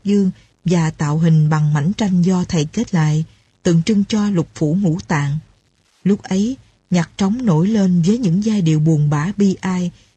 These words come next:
nghe đến não ruột. Hoàng tộc và dân chúng đều để tang quốc vương, đàn ông cũng như đàn bà, dùng khăn đội đầu quấn ngang lưng, rồi quỳ xuống trước linh cữu, chắp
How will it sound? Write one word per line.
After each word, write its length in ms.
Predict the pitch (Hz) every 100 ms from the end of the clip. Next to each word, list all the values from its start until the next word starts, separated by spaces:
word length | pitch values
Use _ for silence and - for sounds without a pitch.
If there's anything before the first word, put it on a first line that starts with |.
| _
nghe 260 | 202 202 185
đến 280 | 170 202 254
não 260 | 151 180 196
ruột. 180 | 156 143 _ _ _ _ _ _ _
Hoàng 180 | 185 156
tộc 180 | 160 143 -
và 140 | 165
dân 260 | 147 185 180
chúng 240 | - 196 254
đều 180 | 185 147
để 160 | 160 -
tang 200 | 208 180
quốc 120 | - - 180
vương, 300 | 190 190 180 - _ _ -
đàn 140 | 175 -
ông 240 | 214 208
cũng 200 | 165 185
như 120 | 226
đàn 280 | 170 156 151
bà, 280 | 160 156 156 - _ -
dùng 180 | 180 160
khăn 240 | 214 208
đội 160 | 151 160
đầu 280 | 165 151 -
quấn 220 | 180 247
ngang 260 | 262 196 190
lưng, 220 | 190 180 - _ _ -
rồi 160 | 185 175
quỳ 220 | - 175 160
xuống 280 | 208 220
trước 260 | - 277 -
linh 200 | 220 185
cữu, 360 | 170 151 165 233 _ _ -
chắp 140 | 240